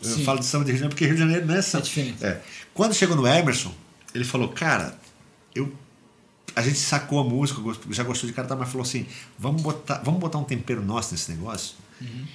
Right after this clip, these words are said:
Speaker 1: Porque ele pensou o seguinte, cara, é um samba. Mas samba, samba,
Speaker 2: Uhum.
Speaker 1: né, se faz no Rio de Janeiro, né, cara? A gente faz
Speaker 2: É.
Speaker 1: Recife, a gente tem outras coisas pra oferecer.
Speaker 2: Sim.
Speaker 1: Tem o maracatu, tem o frevo, tem não sei o
Speaker 2: Sim.
Speaker 1: que e tal.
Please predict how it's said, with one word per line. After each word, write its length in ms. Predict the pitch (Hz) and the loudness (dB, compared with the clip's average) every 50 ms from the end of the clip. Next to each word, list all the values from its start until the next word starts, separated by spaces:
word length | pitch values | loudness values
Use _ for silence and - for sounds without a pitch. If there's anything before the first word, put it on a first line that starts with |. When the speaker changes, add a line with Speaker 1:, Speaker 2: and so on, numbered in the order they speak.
| - - | -14 -6
Speaker 1:
Porque 180 | - 143 143 160 | -4 -2 0 2
ele 60 | 147 139 | 2 2
pensou 260 | 147 151 - - 151 | 2 0 2 0 0
o 20 | - | -2
seguinte, 400 | - 143 120 107 92 - - - - - - - - - - - - _ _ | -2 -2 -2 -2 -2 -2 -6 -10 -14 -20 -20 -20 -20 -20 -20 -20 -20 _ _
cara, 180 | - 180 165 156 | 0 0 2 2
é 40 | 165 | 2
um 80 | 170 | 2
samba. 560 | 156 - - - 139 117 104 90 80 82 - - - - - - - - - - - - - _ _ _ _ _ _ _ _ _ _ _ _ _ - | 0 0 0 0 2 2 2 0 -2 -4 -8 -12 -18 -20 -20 -20 -20 -20 -20 -20 -20 -20 -20 _ _ _ _ _ _ _ _ _ _ _ _ _ -2
Mas 180 | - 170 170 | 0 2 2
samba, 680 | - - - - 156 190 214 151 104 87 80 82 - - - - - - - - - | 2 2 4 4 4 6 4 4 2 0 -2 -4 -8 -14 -20 -20 -20 -20 -20 -16 -10
samba, 560 | - - - 120 143 151 127 92 78 76 - - | -8 -6 -4 -2 -2 0 0 -2 -2 -4 -6 -8
Speaker 2:
Uhum. 300 | 123 113 107 120 135 143 - - - - | -8 -8 -6 -6 -6 -6 -8 -10 -12 -8
Speaker 1:
né, 240 | - 110 135 - - - - | -6 -6 -6 -6 -8 -12 -10
se 180 | - - - 156 | -8 -4 -2 -2
faz 260 | - - 143 156 143 | 0 0 0 0 2
no 60 | 156 151 | 2 2
Rio 100 | 147 156 | 2 2
de 80 | 151 | 2
Janeiro, 340 | 175 202 190 131 127 127 101 | 0 0 0 0 0 0 -2
né, 120 | 92 98 | -2 -4
cara? 200 | 98 - 85 82 | -4 -6 -6 -6
A 40 | 90 | -4
gente 140 | 101 123 127 | -4 -4 -4
faz 160 | - 160 147 - | -2 -2 -2 -4
Speaker 2:
É. 60 | - - - - - - - | -4 -8 -10 -12 -14 -12 0
Speaker 1:
Recife, 580 | - 156 170 165 - - - 185 220 214 - | 4 4 4 4 4 4 6 6 6 6 4
a 40 | 135 | 4
gente 180 | 127 160 160 - | 2 2 2 2
tem 140 | - 170 175 170 165 - | 0 0 0 -2 -2 0
outras 260 | 156 170 165 - - | 0 0 0 0 -2
coisas 300 | - 135 131 113 107 95 | 2 4 4 4 4 2
pra 100 | - 113 | 0 -2
oferecer. 520 | 101 - 107 101 98 95 - - 85 78 - | -2 0 0 0 0 0 -2 -2 -4 -4 -6
Speaker 2:
Sim. 220 | - - - 95 90 | -6 -8 -8 -8 -6
Speaker 1:
Tem 80 | - 101 | -4 0
o 40 | 95 | 0
maracatu, 640 | 113 120 123 120 120 117 - - - 127 127 104 90 | 2 2 2 0 0 -2 -2 -2 -2 -2 0 -2 -2
tem 120 | - 87 | -4 -8
o 40 | 90 | -8
frevo, 400 | - - - 120 131 123 104 - | -6 -2 2 4 4 4 4 2
tem 80 | - | -2
não 60 | 92 92 | -4 -4
sei 140 | - - 110 | -2 -4 -4
o 20 | |
Speaker 2:
Sim. 40 | 107 | -4
Speaker 1:
que 60 | 113 | -4
e 40 | 123 | -4
tal. 120 | - 98 | -6 -8